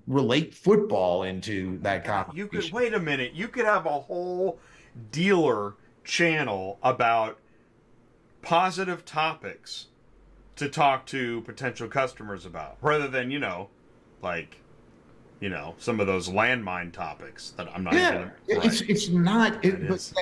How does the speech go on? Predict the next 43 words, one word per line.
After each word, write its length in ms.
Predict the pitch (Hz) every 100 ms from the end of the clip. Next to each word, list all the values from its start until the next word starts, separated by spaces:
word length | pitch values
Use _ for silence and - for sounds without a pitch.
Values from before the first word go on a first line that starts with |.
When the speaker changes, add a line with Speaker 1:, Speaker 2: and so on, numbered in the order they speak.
| 175 156 -
Speaker 1:
you 120 | 175
gotta 260 | 170 208 208
start 360 | - 180 160
off 280 | 160 175 160
and 140 | 113 107
be 180 | 104
warm 840 | 101 92 104 131 143 139 143 139 -
to 100 | 113
get, 560 | 92 110 117 117 117 - - - - - - - 165
you 140 | 156
know, 140 | 117
a 40 | 110
conversation 760 | 131 123 120 127 120 113 101
flowing. 520 | 87 - 151 151 76 - - - -
And 160 | 160 160
that's 260 | 180 175
why 440 | 165 160 143 123 117
it's 180 | 135 -
so 260 | 170 151
easy. 340 | 135 196 156 117
If 100 | 117
you 80 | 120
go 160 | 147
out 200 | 143 147
there 200 | 135 120
and 200 | 117 107
think 180 | 147 127
about, 360 | 120 113 110 - - - -
uh, 220 | 110 101
one 240 | 104 131
of 80 | 131
my 240 | 123 110 98
presentations 640 | 131 123 - 123 - 113
I 80 | 98
talk 260 | 127 147
about 240 | 123 101 98
is, 220 | 98 - - - -
are 100 | 127
you 200 | 127 113
dating 380 | 120 120 120 113
your 180 | 104
internet 380 | 110 110 90 78
leads? 400 | 76 - - -